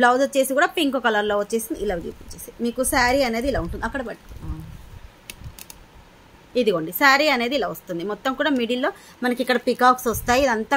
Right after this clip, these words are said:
కూడా, మ్, స్కై బ్లూ మీద కలర్ అనేది అలా వచ్చేసింది.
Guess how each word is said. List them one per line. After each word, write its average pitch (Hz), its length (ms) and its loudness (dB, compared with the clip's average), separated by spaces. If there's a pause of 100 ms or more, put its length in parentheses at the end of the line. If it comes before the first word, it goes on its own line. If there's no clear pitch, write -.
కూడా, 262 140 2 (520)
మ్, 220 220 -2 (360)
స్కై 277 180 4 (120)
బ్లూ 381 120 4 (100)
మీద 320 140 2 (180)
కలర్ 254 260 2
అనేది 240 200 -2
అలా 185 160 -2
వచ్చేసింది. 160 500 -6